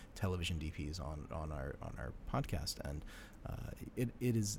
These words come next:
in some ways the best job security though, because you can work quickly and you can work well,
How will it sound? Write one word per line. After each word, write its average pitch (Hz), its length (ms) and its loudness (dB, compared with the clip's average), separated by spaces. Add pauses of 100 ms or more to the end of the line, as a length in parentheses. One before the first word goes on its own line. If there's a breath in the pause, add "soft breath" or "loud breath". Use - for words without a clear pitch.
in 107 120 4
some 123 220 4
ways 104 160 4
the - 80 -2
best - 220 0
job 104 240 2
security 87 360 0
though, 82 140 -2
because 90 260 0
you 101 60 4
can 90 180 2
work 87 260 0 (120)
quickly - 320 12
and 95 80 4
you 90 80 0
can - 160 0
work - 180 -4
well, 82 380 0